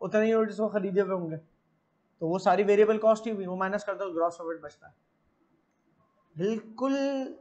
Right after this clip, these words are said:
इस तरह से आप सोच सकते हो, लेकिन एक इसके अंदर बहुत बड़ा फ़र्क है। ये वाली जो language है ये है, है management accounting की, मतलब costing की।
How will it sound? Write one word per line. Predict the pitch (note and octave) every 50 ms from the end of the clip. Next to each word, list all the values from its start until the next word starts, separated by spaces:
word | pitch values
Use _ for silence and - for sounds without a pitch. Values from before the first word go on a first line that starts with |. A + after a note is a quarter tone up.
| _ _ -
इस | G3+ F3+ -
तरह | G#3+ G3+ G#3 A3
से | A3 A#3
आप | A3 A3 A3+
सोच | - - F3 F3+ F3+ -
सकते | G3+ F#3+ - - A3
हो, | G#3+ G3+ A3 A3+ A3+ - _ _ _ _ _ _ _ _ _ _ _ -
लेकिन | E3+ E3+ G#3 A3 A3 A3 A3 - -
एक | F#3 F3 - - - -
इसके | G#3+ - - A3
अंदर | G#3+ A3 G#3+ G#3
बहुत | D#3+ D#3 C#3+ F3+ G3+ F#3
बड़ा | F3 F#3 F#3+ F#3+
फ़र्क | F#3 - F3+ E3+ E3+ D#3+ -
है। | - - _ _ _ _ _ _ _ _ _ _ _ _ _
ये | - D3 E3+ A3 A#3+
वाली | A#3+ B3 B3 B3+ C4
जो | A#3 B3+
language | B3 G#3 F#3 F#3 F#3+ G3+ A#3 G#3 F3+
है | F#3 F3+ A3+ A3 - - _ _ _ _ _ _ _ _ _ _ _ _ _ _ _ _ _ _ _ _ _ _ _ _ - _ _ _ _ _ _ _ _ _ _ _ _ _ _ _ -
ये | D#3 E3+ G3 G#3
है, | G3 G3+ G3 - - E3
है | D#3+ F#3 G#3
management | A3 F#3+ F3 E3+ E3 F#3 F3+ E3 F#3 G3 F#3+ F3
accounting | F3 E3+ - D3+ D3 C#3+ D3 C#3 C#3
की, | C3+ C#3
मतलब | D3 D#3 D#3 G3+ G#3+ G#3+
costing | - - F3 E3 - - G3 F3+ E3 D3+
की। | - D#3+